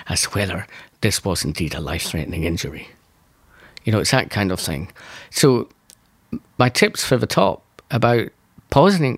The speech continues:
pausing before answering are actually quite apposite here.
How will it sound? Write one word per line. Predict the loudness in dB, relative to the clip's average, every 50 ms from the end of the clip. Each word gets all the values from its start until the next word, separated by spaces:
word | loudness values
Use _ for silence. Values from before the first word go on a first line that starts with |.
| -2 2
pausing | 4 4 4 4 4 4 4
before | 2 0 0 2 2 4
answering | 4 2 2 0 -2 -2 -2 -2 -2 -4 -4 -2
are | 0 0 0
actually | 0 -2 -4 -8 -10 -12 -14 _ _
quite | -4 -2 0 0
apposite | 0 0 0 -2 -2 -2 -2 -4 -2
here. | -2 -2 -4 -4